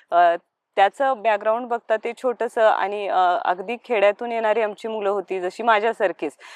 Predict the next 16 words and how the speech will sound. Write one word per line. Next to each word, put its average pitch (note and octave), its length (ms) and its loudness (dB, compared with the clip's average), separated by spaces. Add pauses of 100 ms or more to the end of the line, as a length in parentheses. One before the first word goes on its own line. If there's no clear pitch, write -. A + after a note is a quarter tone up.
(160)
अ, F3+ 200 6 (140)
ते B3+ 120 2
वेगळं B3 260 2
होतं. A#3+ 200 2
इथं - 280 -2
येणारी C#4 400 4
मुलं, A#3 300 0 (300)
अ, F3 200 2
जी G3+ 180 -6
निमशहरी D4 680 2
भागातली G3+ 600 -2
आहेत, G3+ 200 0 (100)
खेड्यातल्या A#3+ 520 0
भागातली F#3 520 -4
आहेत F3+ 220 0 (320)
आणि F#3+ 360 -2